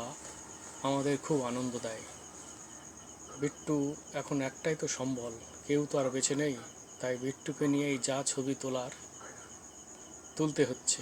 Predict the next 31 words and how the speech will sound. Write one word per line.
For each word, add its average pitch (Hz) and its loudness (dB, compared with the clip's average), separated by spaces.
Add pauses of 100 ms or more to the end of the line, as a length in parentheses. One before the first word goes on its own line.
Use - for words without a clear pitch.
(160)
এদিকে 147 0
শিরো 170 8 (120)
এসে 135 4 (460)
বিট্টুর 143 2
সাথে 151 4
যোগ 135 6
দিয়েছে, 127 0 (460)
তার 139 2
কারণ 143 0 (120)
শিরোর 156 10
কোনো 143 4
বাচ্চা 135 4
আর 131 2
বেঁচে 131 2
নেই, 123 -8 (140)
বিট্টুই 156 4
ওর 147 6
কাছে 131 0 (100)
সম্বল, 127 -4 (320)
তাই 131 2
বিট্টুর 139 0
সাথে 151 0 (120)
খেলা 143 2
ছাড়া 127 2 (600)
ওর 143 10 (360)
আর 135 6 (100)
কোনো 131 2 (100)
উপায় 117 -2
নেই। 117 -4 (1000)
তাই 123 0 (240)
মা 127 4